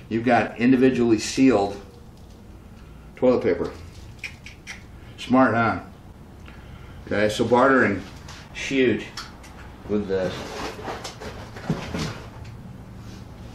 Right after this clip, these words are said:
So with that being said, you wanna try to find things, especially when, uh, they're not in high demand, and, um,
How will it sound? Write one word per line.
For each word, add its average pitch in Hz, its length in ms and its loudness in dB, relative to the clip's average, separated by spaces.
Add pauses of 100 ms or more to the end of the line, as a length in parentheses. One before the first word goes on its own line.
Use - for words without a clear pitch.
(1800)
So 123 280 6
with 123 220 4
that 135 180 6
being 120 200 6
said, 120 600 4
you 120 160 6
wanna 135 180 6
try 135 200 4
to 120 80 0
find 127 300 4
things, 120 200 4
especially 143 480 2
when, 123 380 6 (520)
uh, 104 640 2 (320)
they're 117 220 2
not 123 380 4 (120)
in 117 120 2
high 120 300 0
demand, 117 600 2 (1000)
and, 117 760 4 (240)
um, 107 600 0